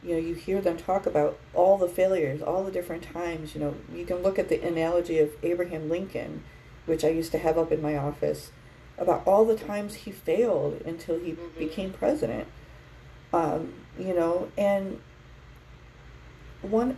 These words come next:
Speaker 1: I think one of the things I, I get aggravated with sometimes is the lack of gratitude,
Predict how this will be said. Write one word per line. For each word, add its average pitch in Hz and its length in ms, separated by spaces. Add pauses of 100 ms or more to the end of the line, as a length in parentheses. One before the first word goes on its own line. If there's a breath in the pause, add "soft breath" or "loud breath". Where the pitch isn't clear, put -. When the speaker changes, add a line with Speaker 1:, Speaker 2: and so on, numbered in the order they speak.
(160)
Speaker 1:
I 180 80
think 254 220
one 240 180
of 269 80
the 220 100
things 202 340
I, 156 220
I 175 100
get 175 240
aggravated 165 560
with 156 240
sometimes 156 540
is 147 220 (720)
the 180 80
lack 175 360
of 170 200
gratitude, 151 960